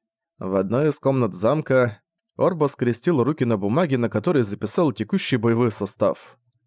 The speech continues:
Логично, что атаковать салон с таким уровнем военной мощи совершенно невозможно.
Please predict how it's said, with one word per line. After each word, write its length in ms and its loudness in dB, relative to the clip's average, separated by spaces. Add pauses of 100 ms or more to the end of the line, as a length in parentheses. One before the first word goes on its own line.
(320)
Логично, 580 0
что 200 0
атаковать 400 0
салон 340 0
с 60 -10
таким 340 0
уровнем 340 0
военной 380 2
мощи 320 0
совершенно 540 -2
невозможно. 840 -2